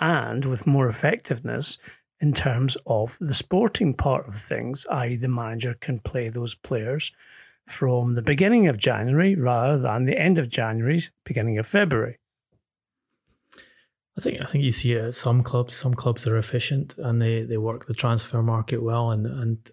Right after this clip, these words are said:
Speaker 2: and use the resources they have and, and have, have prospered off the back of it. And then you have the clubs that, um, that act in, in an inefficient, illogical manner, make mistakes and, and get themselves into trouble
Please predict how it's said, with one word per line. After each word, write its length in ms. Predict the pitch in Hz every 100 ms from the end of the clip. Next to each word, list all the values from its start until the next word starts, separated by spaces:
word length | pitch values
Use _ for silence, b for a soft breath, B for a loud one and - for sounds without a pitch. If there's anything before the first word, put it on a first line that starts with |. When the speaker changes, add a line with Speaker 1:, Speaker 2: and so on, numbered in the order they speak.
| -
Speaker 2:
and 340 | 113 113 107 113
use 400 | 107 113 110 -
the 60 |
resources 580 | 107 107 110 110 123 107
they 120 | 110
have 280 | 107 110 113
and, 220 | 107 110
and 200 | 127 113
have, 240 | 110 - - -
have 180 | 110 -
prospered 640 | 113 117 - 113 110 - _ _ _
off 200 | 113 110
the 60 | 113
back 300 | 113 120 -
of 140 | 107
it. 80 | 104
And 120 | 117
then 140 | 107 107
you 140 | 107
have 160 | 110 107
the 80 |
clubs 460 | 110 - 110 - -
that, 380 | 113 - - -
um, 380 | 113 110 113 170 _
that 140 | 123 127
act 400 | 123 127 - 123
in, 300 | 110 110 - -
in 100 | 110
an 160 | 110
inefficient, 720 | 113 117 113 117 110 113 107 - -
illogical 680 | 135 107 107 110 113 - 107
manner, 460 | 104 110 110 110 - b b b b _ -
make 220 | 120 123
mistakes 540 | 107 - 117 117 -
and, 160 | 120 113
and 180 | 131 113
get 160 | 113
themselves 480 | 120 113 - 113 107
into 220 | 110 110
trouble 520 | 117 117 113 120 113